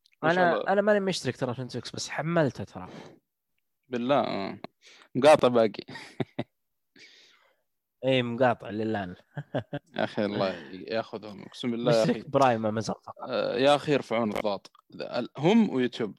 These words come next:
Speaker 1: اليوتيوب يعني قاعد أتفرج لي مقطع ل-، آه، عمر عبد الكافي يتكلم عن السحر وكذا.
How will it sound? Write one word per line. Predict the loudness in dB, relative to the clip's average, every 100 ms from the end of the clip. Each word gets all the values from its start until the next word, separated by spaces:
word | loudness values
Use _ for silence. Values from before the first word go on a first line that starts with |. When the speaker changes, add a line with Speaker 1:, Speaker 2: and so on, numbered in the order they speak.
| -6
Speaker 1:
اليوتيوب | -4 0 0 2
يعني | 2 2
قاعد | 2 2 4
أتفرج | 2 2 0 0 0
لي | 0
مقطع | 2 0 -2
ل-، | -4 -4 -8 -12 -18 _ _ _ _ _ _ _ -10
آه، | -6 -6 -6 -8 -2
عمر | 2 4
عبد | 2
الكافي | 0 2 2
يتكلم | 0 -2 0 2 2
عن | 2
السحر | 0 -2 -4 -4
وكذا. | -8 -6 -6